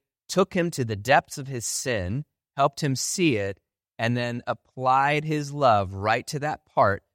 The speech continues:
that had really messed up. I mean, it's just such a beautiful gospel moment. We all need it. "Here's your sin. It's really bad, and I love you so much, and you are fully restored." And here's what Peter would later write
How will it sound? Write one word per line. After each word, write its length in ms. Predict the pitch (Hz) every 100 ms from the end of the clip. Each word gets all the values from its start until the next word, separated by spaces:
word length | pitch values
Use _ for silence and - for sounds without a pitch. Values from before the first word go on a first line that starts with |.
| -
that 140 | 104 110
had 160 | 101
really 520 | 98 110 120 123 123
messed 320 | 120 117 - 104
up. 180 | 90 _ _ _ _ _ _ _ -
I 80 |
mean, 180 | 107 110
it's 160 | 104 - 98
just 220 | 101 -
such 340 | - 143 123
a 80 | 107
beautiful 460 | 92 113 131 - 113
gospel 420 | 113 113 - 117
moment. 380 | 113 127 143 98
We 100 | 107
all 160 | 143
need 220 | 135 98
it. 180 | 76 - _ _ _ _ _ _ _ _ _ _ _ _ _ _ _
"Here's 280 | 117 135 147
your 120 | 151
sin. 580 | 139 180 160 117 107 107 98
It's 240 | 98 -
really 320 | 127 143 143
bad, 560 | 139 143 110 101 98 101 _ _ -
and 160 | 110 110
I 120 | 107
love 360 | 110 117 120 113
you 140 | 107
so 480 | - - - 120 123
much, 420 | 113 101 - - -
and 100 | 107
you 140 | 107
are 100 | 95
fully 340 | - 120 113
restored." 540 | 107 104 - 95 90 90
And 100 | 95
here's 300 | 139 175 170
what 160 | 147
Peter 260 | - 131 120
would 140 | 104
later 320 | 98 107 117 117
write 320 | 98 87